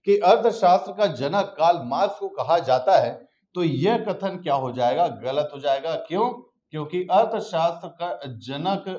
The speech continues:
कहलाता है एडम स्मिथ। ठीक, अब हालांकि ये एफ़टीआर सीरीज है, लेकिन मैं आप लोगों से कुछ प्रश्न पूछ लूंगा कमेंट सेक्शन में, आप उसका उत्तर देंगे ऐसा मैं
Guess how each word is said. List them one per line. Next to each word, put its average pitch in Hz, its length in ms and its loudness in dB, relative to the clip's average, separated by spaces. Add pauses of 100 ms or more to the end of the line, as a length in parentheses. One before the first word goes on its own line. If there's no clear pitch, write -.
(120)
कहलाता 127 640 0
है 151 140 0 (160)
एडम 123 320 -4 (200)
स्मिथ। 117 340 -18 (1400)
ठीक, - 480 -4 (380)
अब 160 120 6
हालांकि 185 500 4
ये 190 200 6
एफ़टीआर 156 580 6
सीरीज 185 400 2
है, 214 100 8
लेकिन 180 300 4
मैं 175 340 4 (340)
आप 214 200 6
लोगों 185 200 0
से 185 120 -2
कुछ 180 200 -4
प्रश्न 170 380 -2
पूछ 156 280 -6
लूंगा 165 240 2
कमेंट 160 340 0
सेक्शन 160 360 -4
में, 208 280 -2 (260)
आप 170 320 6
उसका 170 240 -2
उत्तर 147 340 0
देंगे 147 320 -4
ऐसा 135 380 -4
मैं 214 220 0